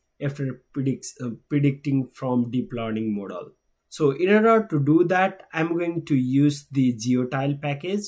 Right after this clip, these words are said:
which is over here. So this package is available freely on the GitHub, uh, under my profile. Its name is GeoTile. And if you like the code and workflow,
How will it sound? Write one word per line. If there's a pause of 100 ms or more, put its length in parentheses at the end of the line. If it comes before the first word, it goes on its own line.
(120)
which
is
over
here. (440)
So
this
package
is
available (120)
freely
on
the
GitHub, (420)
uh, (100)
under (680)
my
profile. (320)
Its
name
is (100)
GeoTile. (380)
And
if
you
like
the
code
and
workflow,